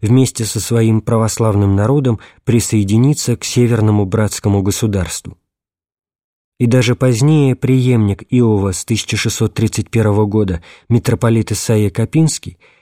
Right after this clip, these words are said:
писал в Москву по занятии митрополичьего звания,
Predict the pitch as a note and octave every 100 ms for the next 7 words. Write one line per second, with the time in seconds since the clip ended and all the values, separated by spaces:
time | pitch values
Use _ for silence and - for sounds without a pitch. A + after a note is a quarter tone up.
0 | _ _ A#2+ - D#3 C3 G#2+ A2 - A#2
1 | C3 - - A#2+ G#2 A2+ A#2 A2+ A2+ G#2+
2 | A2 G#2+ - A2+ G2+ - G2+ F#2+ G#2 G2+
3 | F2 E2